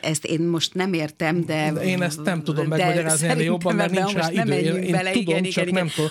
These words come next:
Speaker 1: Maradjunk az
Speaker 2: Na és
Speaker 1: üvegharmonikánál.
Speaker 2: őt érdekelte, hogy az üveg rezgése hogy alakul akkor, hogyha az üvegbe
Speaker 1: Hangál?
Speaker 2: olmot tesznek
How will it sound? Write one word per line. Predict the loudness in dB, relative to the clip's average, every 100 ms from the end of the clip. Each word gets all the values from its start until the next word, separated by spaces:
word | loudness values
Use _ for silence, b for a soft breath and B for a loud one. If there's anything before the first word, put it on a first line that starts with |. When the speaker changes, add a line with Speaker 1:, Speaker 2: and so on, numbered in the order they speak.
| 0
Speaker 1:
Maradjunk | 0 0 0 -2
az |
Speaker 2:
Na | -2
és | 0
Speaker 1:
üvegharmonikánál. | -2 -2 -2 0 0 0 0 2 0
Speaker 2:
őt | 0
érdekelte, | 0 0 -6 -4 -4 -2 -2 -2 B B
hogy | -4
az | -2
üveg | 0 0 -2
rezgése | -4 -2 0 0 0 -2 0 -2 -2 B B B
hogy | -2 0
alakul | 2 0 0 0
akkor, | 0 0 -2
hogyha | -2 -2
az | 0
üvegbe | 0 0 0
Speaker 1:
Hangál? | 0 -2 0 2 4
Speaker 2:
olmot | 2 2 -2
tesznek | -2 -4 -4 -4 -4